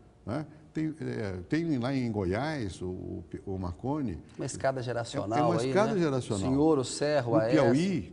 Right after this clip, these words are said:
Speaker 2: Uhum.
Speaker 1: né? Quer dizer, então isso é importante pra for-, pra treinar pessoas com responsabilidade pública.
Speaker 2: Presidente, pra encerrar esse episódio, Aécio vice, o senhor descarta o Aécio como vice?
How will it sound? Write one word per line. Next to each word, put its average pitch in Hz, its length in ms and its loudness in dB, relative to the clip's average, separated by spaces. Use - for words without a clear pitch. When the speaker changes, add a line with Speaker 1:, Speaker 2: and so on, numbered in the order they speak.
Speaker 2:
Uhum. 110 140 -6
Speaker 1:
né? 156 280 -2
Quer - 80 -8
dizer, 107 160 0
então 120 180 -4
isso 190 160 -2
é - 20 0
importante 202 640 -2
pra - 140 -4
for-, 147 240 -2
pra 139 180 -6
treinar 175 600 2
pessoas 123 600 -2
com 160 200 -6
responsabilidade 151 680 -6
pública. 120 440 -6
Speaker 2:
Presidente, 151 260 -4
pra 165 80 -2
encerrar 143 300 0
esse 135 160 -4
episódio, 113 440 -4
Aécio 113 360 -4
vice, 92 440 -10
o - 40 -20
senhor 208 120 -10
descarta 156 500 0
o 110 60 -4
Aécio 104 180 -6
como 101 160 -8
vice? 104 300 -8